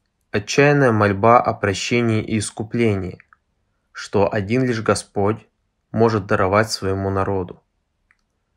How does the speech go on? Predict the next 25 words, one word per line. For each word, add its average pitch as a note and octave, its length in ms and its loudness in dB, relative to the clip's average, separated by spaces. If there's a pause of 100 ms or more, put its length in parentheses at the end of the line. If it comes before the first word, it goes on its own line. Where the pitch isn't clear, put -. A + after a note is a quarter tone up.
(260)
Несмотря G#2+ 460 2
на C#3 80 2
свои B2 240 0
грехи, A2+ 640 -4 (640)
псалмопевец D3 720 0
приступает A#2+ 680 0
к A2 120 -8
Богу, A2 520 -2 (680)
зная, G2+ 640 2 (600)
что - 240 -4
Господь G#2+ 400 0
не G2+ 140 -4
только C3+ 400 0
праведен, G2 680 0 (680)
но G2+ 140 0
и F#2+ 80 0
полон A#2+ 480 2
милости A2 500 0
и G2 60 -2
сострадания. G2+ 960 -2 (1500)
Многие C#3+ 440 2
люди C3 280 2
боятся G#2 520 2
Божьего A#2 400 0
присутствия – - 840 -6